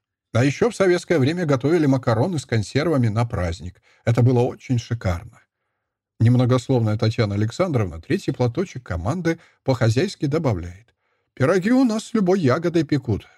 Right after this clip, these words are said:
кто как хочет. Морожку и так едим, и с сахаром, раньше часто с молоком ели, а то просто с кипяточком. Кто желе делает и варенье варят, чёрную смородину ростят, раньше-то не было».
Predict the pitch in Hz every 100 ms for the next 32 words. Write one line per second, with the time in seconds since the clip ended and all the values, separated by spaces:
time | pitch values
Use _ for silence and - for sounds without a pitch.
0 | - 117 - 233 - 160 135 - 98 -
1 | - _ _ _ _ _ _ _ - 156
2 | 269 - 208 160 139 131 120 120 123 135
3 | - - 139 135 131 123 135 123 123 117
4 | 139 123 127 110 - - 123 123 120 87
5 | 82 92 90 - _ _ _ 135 - 254
6 | 208 262 - 139 - 147 123 127 127 -
7 | 120 117 _ _ _ - 180 147 160 160
8 | 135 127 131 120 120 117 113 110 165 143
9 | 135 135 127 120 - - 247 175 127 -
10 | - 123 175 147 143 143 135 - 123 117
11 | _ _ 127 160 127 - 139 135 123 156
12 | 156 -